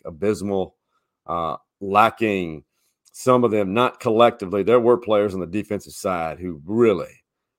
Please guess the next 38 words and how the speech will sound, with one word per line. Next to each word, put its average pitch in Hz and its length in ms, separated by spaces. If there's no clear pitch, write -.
were 85 140
physical 92 520
and 69 100
brought 87 300
it 60 120
to - 80
the 73 100
game. 73 520
It's 95 140
just, - 300
I, 113 120
I 98 120
think 127 260
with 98 140
all 110 240
of 90 80
them 87 100
playing 92 580
heart, - 440
with 107 180
heart, 85 380
collectively, 87 800
and 87 260
with 98 140
the 87 100
level 110 400
of - 140
physicality 98 800
that 85 180
you're 143 100
gonna 110 220
knock 104 320
that 95 220
other 95 340
of 87 140
your 101 180
opponent 101 480
out. 104 360